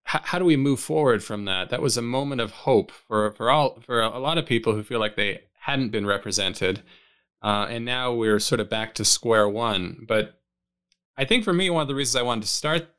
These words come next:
this discussion was because I, I don't want us to stop, uh, you know, and y-,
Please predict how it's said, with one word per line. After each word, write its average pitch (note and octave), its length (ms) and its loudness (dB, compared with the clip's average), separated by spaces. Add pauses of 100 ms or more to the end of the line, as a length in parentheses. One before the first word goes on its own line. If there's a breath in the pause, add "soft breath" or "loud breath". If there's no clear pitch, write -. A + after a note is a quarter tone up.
(140)
this A#2 320 2
discussion B2+ 680 -2
was A2 200 2
because A#2 260 -6
I, C3+ 160 0
I B2+ 140 -4
don't C3+ 180 -2
want B2+ 160 -4
us C3 140 -2
to - 100 -12
stop, A#2 580 -2
uh, G2 440 -2
you A2+ 120 -6
know, G#2 300 -4 (580 loud breath)
and A2 300 4
y-, D2 280 -2